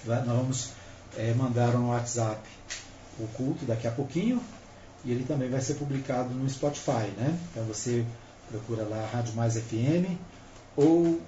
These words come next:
é, você vai achar também no Spo-, no, no nosso podcast,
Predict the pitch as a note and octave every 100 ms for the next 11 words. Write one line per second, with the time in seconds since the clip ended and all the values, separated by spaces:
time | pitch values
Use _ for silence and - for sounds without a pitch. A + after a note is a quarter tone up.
0 | - C3 A#2+ A#2 A2+ A#2+ A#2+ A#2 - A#2
1 | C#3 B2 A2 A#2+ B2 B2+ B2+ B2+ B2 B2
2 | A#2 - B2+ B2 A2 G#2+ G#2 F2+ F2 -
3 | - - - - - - - - - -
4 | A2 A2 A2+ A#2 - - A#2 - A#2+ A2+
5 | A#2 - C3 B2+ B2+ B2 A#2+ A2+ G#2+